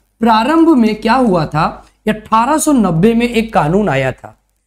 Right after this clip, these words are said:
जिसका नाम था, मेरा कहने का मतलब, हिंदू माइनॉरिटी एंड गार्जियनशिप एक्ट नाइनटीन फिफ्टी सिक्स के पहले भी क्या गार्डियनशिप नहीं था क्या?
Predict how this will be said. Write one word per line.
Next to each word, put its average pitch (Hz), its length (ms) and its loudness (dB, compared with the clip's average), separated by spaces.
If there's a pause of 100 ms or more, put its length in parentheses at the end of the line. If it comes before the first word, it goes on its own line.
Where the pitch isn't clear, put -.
(220)
जिसका 226 340 0
नाम 220 260 -2
था, - 400 -8 (200)
मेरा 190 220 2
कहने 202 320 -4
का 202 140 0
मतलब, 156 480 -4 (300)
हिंदू 247 440 2
माइनॉरिटी 220 840 0 (100)
एंड 262 300 0
गार्जियनशिप 214 720 -2
एक्ट 226 180 -2
नाइनटीन 202 420 -2
फिफ्टी 220 360 -2
सिक्स - 280 -2
के 254 120 -2
पहले 190 400 0
भी 269 220 2 (340)
क्या 233 140 2
गार्डियनशिप 214 520 0
नहीं 302 220 4
था 277 160 0
क्या? 143 280 -6